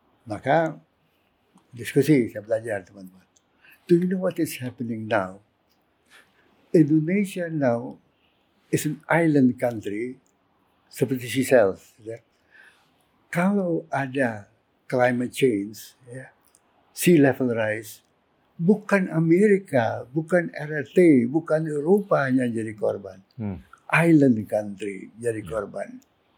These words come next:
Speaker 1: Kita di Pacific Island dan kita di R I,
Speaker 2: Ya.
Speaker 1: negara kepulauan itu. Dialog dengan teman-teman, bagaimana itu? Sea level rise.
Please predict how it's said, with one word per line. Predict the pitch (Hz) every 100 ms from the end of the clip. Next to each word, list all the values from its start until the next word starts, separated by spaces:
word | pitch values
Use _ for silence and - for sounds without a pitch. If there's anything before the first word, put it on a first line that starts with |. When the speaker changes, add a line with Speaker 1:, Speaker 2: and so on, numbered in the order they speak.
| _ _ _ _ _
Speaker 1:
Kita | 165 160 160 139
di | 131 127
Pacific | 123 - 180 165 190 -
Island | 165 143 143 160 165 _ _ _
dan | 143 135
kita | 147 143 143 131
di | 120 127 120 127 _ _
R | 127 131
I, | - 160 120 98 _ _
Speaker 2:
Ya. | 95 87 _
Speaker 1:
negara | 131 123 131 131 127 -
kepulauan | 117 127 113 98 98 101 101
itu. | 98 92 _ _ _ _ _ _ _ _ _ _ _ _
Dialog | 151 143 156 156 175 139 123 127
dengan | 127 120 107
teman-teman, | 117 110 104 110 104 101 _
bagaimana | 143 127 123 120 110 101
itu? | 95 - _ _ _ _ _ _ _
Sea | - - 208
level | 156 170 156 151 143
rise. | 135 120 104 98 -